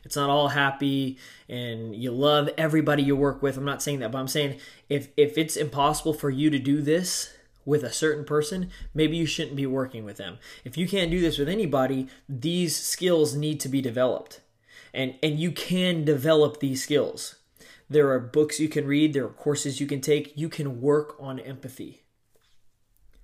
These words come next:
There's a book that I have right now. And let me remember what it's called here. I have it right.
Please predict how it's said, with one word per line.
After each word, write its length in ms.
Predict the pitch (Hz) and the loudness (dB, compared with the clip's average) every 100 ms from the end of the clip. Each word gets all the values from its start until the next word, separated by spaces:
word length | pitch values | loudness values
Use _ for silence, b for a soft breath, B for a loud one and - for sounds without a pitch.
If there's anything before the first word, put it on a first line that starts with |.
| _ _ - - - - - | _ _ -20 -20 -20 -12 0
There's 240 | 143 135 | 2 2
a 40 | |
book 440 | 120 151 156 160 - 135 | 0 4 2 2 -10 -8
that 180 | 127 | -4
I 220 | - 160 180 | 0 0 0
have 600 | 127 127 120 135 156 - b b b b b _ _ _ _ b b b b b b | -2 -4 -2 -2 -2 -10 b b b b b _ _ _ _ b b b b b b
right 420 | 123 127 139 170 | -4 2 2 2
now. 440 | 127 110 107 143 - - - - _ _ _ _ _ - - _ b b b b b - | -4 -8 -8 -8 -10 -16 -18 -20 _ _ _ _ _ -20 -20 _ b b b b b -12
And 600 | 143 135 135 131 131 127 | -6 -4 -2 -2 -2 -6
let 140 | 156 147 | -8 -6
me 80 | 131 | -6
remember 400 | 123 127 127 120 | -6 -6 -4 -4
what 160 | 120 | -4
it's 160 | 113 - | -6 -8
called 380 | - 123 113 107 | -4 -2 -2 -2
here. 360 | 113 113 127 _ _ _ _ _ _ _ _ - - - _ _ _ - | -6 -6 -8 _ _ _ _ _ _ _ _ -20 -20 -20 _ _ _ -18
I 40 | |
have 260 | - 117 101 | -12 -12 -10
it 60 | |
right. 440 | 104 117 117 117 | -8 -4 -4 -6